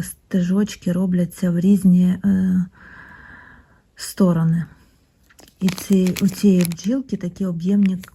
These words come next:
крильця будуть. Теж класний дизайн. Так, із таких маленьких це все, що в мене є, і трішки більше покажу вам.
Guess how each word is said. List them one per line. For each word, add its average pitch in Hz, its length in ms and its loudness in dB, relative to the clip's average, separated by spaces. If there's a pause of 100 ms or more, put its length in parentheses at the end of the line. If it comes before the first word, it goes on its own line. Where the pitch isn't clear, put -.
(100)
крильця 180 540 -6
будуть. - 520 -16 (840)
Теж 180 220 -6
класний 175 540 -8
дизайн. 196 520 -2 (800)
Так, 165 300 -4
із 214 180 0
таких 233 400 -4
маленьких 214 680 2
це - 140 -4
все, 180 340 -6
що - 240 -8
в 214 40 -2
мене 240 340 4
є, 247 480 -2 (100)
і 254 400 0
трішки 208 380 -2
більше 170 460 -6
покажу 240 480 -4
вам. 254 300 0